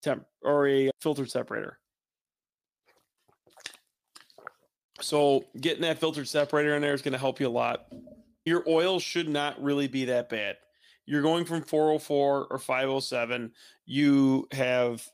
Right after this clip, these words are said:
gas that, you know, is a fairly well, good low temp refrigerant. It's already P O E oil. I mean, you shouldn't have the,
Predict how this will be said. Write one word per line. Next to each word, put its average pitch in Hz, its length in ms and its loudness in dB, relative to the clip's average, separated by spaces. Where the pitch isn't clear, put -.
gas 143 420 0
that, - 260 -4
you 131 120 -4
know, 120 220 -6
is 135 160 -4
a 135 100 -6
fairly 165 380 4
well, 151 340 4
good 151 240 0
low 139 200 4
temp 139 360 -2
refrigerant. 131 600 -2
It's 120 120 -10
already 139 220 2
P 165 200 0
O 156 100 4
E 139 100 4
oil. 131 340 4
I 131 40 -6
mean, 127 220 -4
you 139 120 -8
shouldn't 170 380 0
have 147 540 0
the, 123 360 0